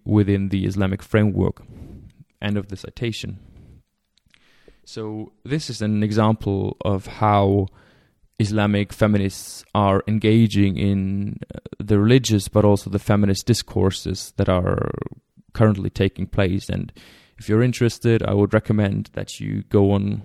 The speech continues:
your, um, search engine and write Sisters in Islam and just look how Sisters in Islam, this N G O, is really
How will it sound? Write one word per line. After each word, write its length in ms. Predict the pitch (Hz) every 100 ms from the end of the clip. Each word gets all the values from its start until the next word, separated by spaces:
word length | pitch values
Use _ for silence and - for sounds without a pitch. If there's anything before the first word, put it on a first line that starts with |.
| - -
your, 420 | - 104 98 104 - - - - - - _ -
um, 480 | 98 98 98 98 107
search 320 | - 123 110
engine 460 | 107 110 107 110 107 - - - -
and 540 | - 101 101 104 104 - -
write 380 | 104 101 95 -
Sisters 400 | - 123 - 113
in 120 | 110 110
Islam 420 | 107 107 104 101
and 260 | 101 101
just 320 | - 98 - - - - _ -
look 460 | 113 113 - - - _
how 640 | - - 107 107 107 104 104
Sisters 520 | - 113 - 107 98
in 100 | 101
Islam, 340 | 104 101 98
this 140 | 98 -
N 140 | 101
G 180 | 101 104
O, 180 | 101 98
is 160 | 95
really 420 | 101 104 101 98